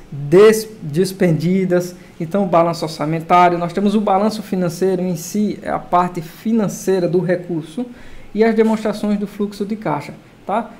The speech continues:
É um slide breve para que vocês posteriormente possam dar uma verificada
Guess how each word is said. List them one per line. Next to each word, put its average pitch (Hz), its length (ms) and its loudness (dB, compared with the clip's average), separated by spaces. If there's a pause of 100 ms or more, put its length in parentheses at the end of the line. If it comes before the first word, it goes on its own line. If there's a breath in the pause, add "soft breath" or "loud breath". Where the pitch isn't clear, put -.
(120 loud breath)
É 196 100 -2
um 220 80 0
slide 190 420 2
breve 196 560 2
para 185 280 -2
que 190 120 -8
vocês 180 500 0 (380 loud breath)
posteriormente 190 800 0
possam 180 260 -2
dar 180 100 -2
uma 175 80 -2
verificada 170 680 -2